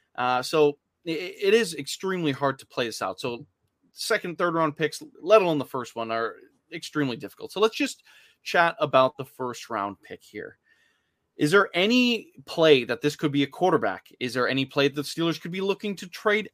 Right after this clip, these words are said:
up? The Steelers don't trade back, so I'm not even gonna ask about that. But, uh,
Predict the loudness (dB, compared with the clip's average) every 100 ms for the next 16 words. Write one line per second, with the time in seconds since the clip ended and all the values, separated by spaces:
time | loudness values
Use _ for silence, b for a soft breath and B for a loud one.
0 | 2 2 2 _ _ _ _ _ _ _
1 | -20 _ _ -10 2 2 6 4 4 0
2 | 2 4 2 2 0 2 0 0 2 2
3 | 2 -2 -6 -4 -8 -6 -2 -2 2 4
4 | 4